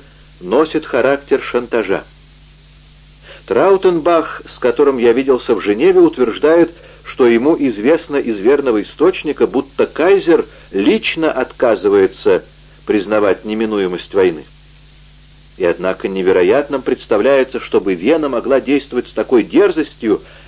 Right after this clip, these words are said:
не будучи уверенной в поддержке со стороны Германии». «Да», — сказал Кирхенблат, — «по-моему, весьма вероятно, что кайзер принял и одобрил в основном австрийские требования.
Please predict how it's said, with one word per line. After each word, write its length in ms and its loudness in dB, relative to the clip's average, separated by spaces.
не 160 -6
будучи 400 -4
уверенной 540 -2
в 100 -20
поддержке 720 -4
со 120 -6
стороны 400 -4
Германии». 520 -4
«Да», — 300 2
сказал 460 2
Кирхенблат, — 760 -2
«по-моему, 640 2
весьма 460 -2
вероятно, 600 2
что 240 -2
кайзер 540 0
принял 440 -4
и 140 -2
одобрил 600 2
в 60 0
основном 600 -4
австрийские 720 -6
требования. 640 -2